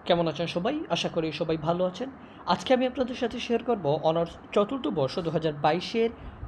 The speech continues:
রাষ্ট্রবিজ্ঞান বিভাগের সাজেশন নিয়ে। বিষয়টির শিরোনাম হচ্ছে বাংলাদেশের আইন প্রণয়ন প্রক্রিয়া। বিষয়টির কোড হচ্ছে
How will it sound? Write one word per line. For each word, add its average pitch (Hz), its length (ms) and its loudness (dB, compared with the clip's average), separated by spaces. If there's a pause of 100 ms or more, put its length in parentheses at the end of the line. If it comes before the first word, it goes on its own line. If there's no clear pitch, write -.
(120)
রাষ্ট্রবিজ্ঞান 214 580 0
বিভাগের 147 400 -2
সাজেশন 143 500 0
নিয়ে। 127 220 -4 (200)
বিষয়টির 143 440 -2 (220)
শিরোনাম 220 460 0
হচ্ছে 247 360 0
বাংলাদেশের 147 560 0 (480)
আইন 214 240 4 (160)
প্রণয়ন 151 420 2 (100)
প্রক্রিয়া। 139 420 0 (540)
বিষয়টির 277 420 0
কোড 277 180 0
হচ্ছে 269 280 2